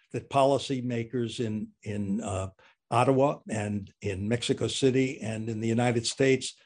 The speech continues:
understand that we can improve on the U S M C A,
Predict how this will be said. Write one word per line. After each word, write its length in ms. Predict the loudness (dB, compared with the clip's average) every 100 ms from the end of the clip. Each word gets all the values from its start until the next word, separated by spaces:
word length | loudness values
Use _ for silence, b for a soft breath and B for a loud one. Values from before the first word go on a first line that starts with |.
| b b
understand 720 | 0 0 2 4 6 6 4
that 180 | 2 0
we 200 | 0 -2
can 180 | 0 0
improve 560 | -2 0 2 4 2 0
on 380 | -2 -4 -8 -12 _ _ -12
the 100 | -4
U 200 | 0 2
S 180 | 0 0
M 200 | -2 -2
C 260 | -4 -2
A, 300 | -2 -4 -6